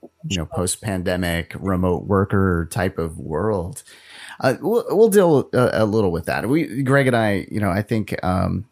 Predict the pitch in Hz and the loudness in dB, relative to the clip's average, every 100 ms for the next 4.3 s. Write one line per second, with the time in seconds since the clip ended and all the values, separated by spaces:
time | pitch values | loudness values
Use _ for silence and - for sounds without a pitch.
0 | _ - - 165 185 170 170 143 143 151 | _ -8 -4 -2 -2 -2 -2 -2 -4 -4
1 | 151 143 165 147 139 165 185 - 139 151 | -2 -2 -2 -2 -2 -4 -4 -4 -4 -4
2 | 120 117 117 76 104 127 117 - - - | -4 -2 -2 -2 0 0 2 4 2 -2
3 | 143 - 165 165 170 180 - 190 220 262 | -4 -4 -6 -2 -4 -2 0 0 0 0
4 | - - | -2 -4